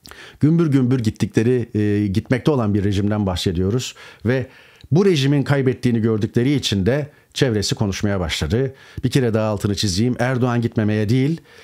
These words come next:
sandıkta kazanmaya çalışıyor. Bunun için de elinden gelen ardına ko-, komuyor. Seçim ikinci tura kalsın. Haliyle parlamento seçimleri nasıl sonuçlanırsa sonuçlansın,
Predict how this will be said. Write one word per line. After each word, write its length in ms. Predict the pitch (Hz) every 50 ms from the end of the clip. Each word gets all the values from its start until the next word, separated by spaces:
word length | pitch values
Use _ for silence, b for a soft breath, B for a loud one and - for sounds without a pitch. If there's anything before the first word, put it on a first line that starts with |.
| B B
sandıkta 540 | - - 139 135 143 151 147 147 175 160
kazanmaya 440 | 135 135 110 107 113 107 104 101 98
çalışıyor. 540 | 92 - 107 98 98 98 - - 151 131 110
Bunun 160 | 110 120 120
için 280 | 113 104 - 110 107 104
de 140 | 123 135 113
elinden 400 | 123 113 117 117 120 123 123 117
gelen 200 | 113 110 104 101
ardına 340 | 101 104 104 95 107 107
ko-, 280 | 107 - - 135 - -
komuyor. 420 | - 143 120 104 101 110 135 147
Seçim 400 | 139 - - 120 104 - 139 123
ikinci 300 | 110 104 - 110 101 113
tura 200 | - 107 110 101
kalsın. 460 | - 104 95 90 - - 117 139 143 143 B B B B
Haliyle 520 | B - 123 143 160 170 151 127 135 139 139
parlamento 420 | - 127 123 135 135 143 123 123
seçimleri 460 | - - 120 - - 113 113 117 110
nasıl 260 | 120 131 - - 117 98
sonuçlanırsa 640 | - - 107 107 98 - 107 107 123 110 - 95
sonuçlansın, 760 | - - 98 95 92 - 101 95 92 - - - 143 156 143